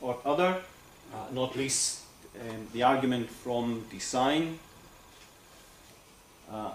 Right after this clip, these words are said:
and I've no doubt that there's a lot to be said for that argument. I think it's, it's probably one of the stronger so-called proofs for the existence of God.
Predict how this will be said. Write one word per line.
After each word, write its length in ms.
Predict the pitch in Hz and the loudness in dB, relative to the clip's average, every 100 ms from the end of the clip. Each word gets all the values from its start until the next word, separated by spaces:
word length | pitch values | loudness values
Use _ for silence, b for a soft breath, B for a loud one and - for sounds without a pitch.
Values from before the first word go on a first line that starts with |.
| 120 | 0
and 120 | 127 | 2
I've 140 | 151 | 4
no 100 | 127 | 4
doubt 300 | 123 127 131 | 6 6 6
that 120 | 127 | 2
there's 440 | - 113 107 - - | -2 -2 -2 -8 -6
a 40 | 131 | 2
lot 200 | 123 120 | 2 2
to 60 | |
be 120 | 117 110 | -2 -4
said 360 | - 131 139 | 2 4 4
for 400 | - - 120 117 | 0 2 4 6
that 220 | 113 117 113 | 6 4 4
argument. 460 | 117 120 139 139 | 2 4 4 4
I 40 | - | 0
think 180 | 123 | -2
it's, 320 | 110 - - - | -6 -8 -10 -12
it's 160 | - - | -16 -8
probably 280 | - 117 110 | 0 2 4
one 200 | 110 117 | 2 2
of 120 | - | 0
the 60 | - | -4
stronger 560 | - 156 156 175 143 | 4 12 12 12 12
so-called 540 | - 120 104 113 101 - | 10 4 0 0 0 0
proofs 340 | 135 135 - | 0 0 -2
for 140 | - | -4
the 100 | 110 | -2
existence 460 | 107 - 131 - 107 | -2 -2 -2 -2 -6
of 120 | 101 | -2
God. 300 | 123 135 139 | 4 6 6